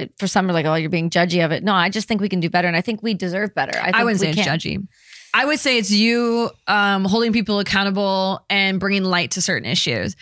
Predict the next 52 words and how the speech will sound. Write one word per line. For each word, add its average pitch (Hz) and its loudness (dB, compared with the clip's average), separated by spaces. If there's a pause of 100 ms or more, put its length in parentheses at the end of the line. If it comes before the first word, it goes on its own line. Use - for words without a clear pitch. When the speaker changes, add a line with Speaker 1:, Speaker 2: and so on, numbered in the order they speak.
(260)
Speaker 2:
And 233 2
the 240 2
thing 262 0
is, 226 0
people 247 0
who 240 2
are 226 2
gonna 208 2
call 208 0
it 165 -2
judgy 175 4 (280)
are 196 2
the 190 0
people 202 2
who 196 2
are 196 4
gonna 185 2
feel 165 -2
attacked. - -4 (480)
And 220 2
Speaker 1:
Yeah, 214 2
but 202 2
I 190 4
don't, 233 2
Speaker 2:
sometimes 247 2
Speaker 1:
that 220 2
doesn't 202 0
bother 170 2
me. 156 -2
I, 160 0 (240)
I 190 2
played 185 -2
that 151 0
game 147 -4
before. 147 -4
Speaker 2:
Yeah. 175 0
Speaker 1:
You 175 -6
go, 190 -2
go, 196 0
go 202 0
to 190 -4
town. 190 2
Have, 190 0
have 202 2
a 202 -2
good 202 0
time. 185 2
I 180 0
just 175 -4
don't 196 2
read 190 2
it. 147 -2